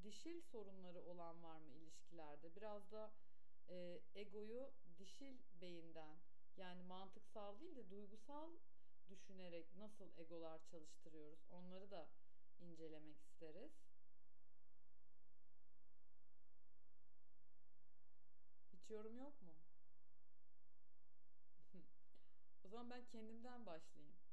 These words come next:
Madem. Şimdi arkadaşlar, dişil, e, duygusal e, tarafımız bizim. Sol tarafımız, sağ beynimiz. E, aynı zamanda yaratıcılık ve sanat vesaire bunlar da buradan geliyor.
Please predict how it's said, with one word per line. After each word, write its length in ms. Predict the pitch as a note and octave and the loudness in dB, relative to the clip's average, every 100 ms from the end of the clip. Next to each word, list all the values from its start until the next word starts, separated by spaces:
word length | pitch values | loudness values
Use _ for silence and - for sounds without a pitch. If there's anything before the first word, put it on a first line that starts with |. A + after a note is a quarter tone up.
| - - - - - - - - - | 0 0 0 0 0 0 0 0 0
Madem. 480 | F3 E3+ D#3 D3+ D3+ D#3 - - | 0 0 0 0 0 0 0 0
Şimdi 220 | A#3+ G3 F3 | 0 0 0
arkadaşlar, 720 | F#3+ F#3+ G3 D#3+ D#3+ - - - - - - - - - - - | 0 0 0 0 0 0 0 0 0 0 0 0 0 0 0 0
dişil, 380 | A3 A3+ C#4+ D4 D4+ - - - | 0 0 0 0 0 0 0 0
e, 280 | F#3+ F#3 F3 | 0 2 2
duygusal 560 | G#3 G3+ A#3 C4 C4 D4 - - E3+ | 2 2 0 0 0 0 0 0 0
e, 200 | E3 E3 | 0 0
tarafımız 560 | F3+ E3 D#3+ D3+ D3+ - | 0 0 0 0 0 0
bizim. 220 | D3+ - D3 - - - - - | 0 0 0 0 0 0 0 0
Sol 140 | F#3+ | 0
tarafımız, 540 | F#3 E3+ D3+ - E3 G#3 - - - - - - | 2 0 0 0 0 0 0 0 2 0 0 2
sağ 240 | G3+ G3 | 2 2
beynimiz. 440 | F3 D3+ D3 D#3+ G3+ - - - - - - - | 2 0 0 0 0 0 0 0 0 0 0 0
E, 160 | E3+ E3+ | 0 0
aynı 280 | F#3+ A3 G#3 | 0 0 0
zamanda 420 | G3 G3 F#3+ G3 | 0 0 0 0
yaratıcılık 720 | G3+ F#3 G3 F#3+ F#3 G3 G3+ | 0 0 0 0 0 0 0
ve 240 | G3 G3 - - - - - - - | 0 0 0 0 0 0 0 0 0
sanat 460 | - F#3+ E3+ - | 0 0 0 0
vesaire 520 | F#3 F3+ G3 F3+ F3+ F3+ | 0 0 0 0 0 0
bunlar 340 | F#3+ F#3+ F#3 | 0 0 0
da 120 | F3 | 0
buradan 380 | F3 F3 F3 D#3 | 0 0 0 0
geliyor. 320 | C#3+ - - | 0 0 0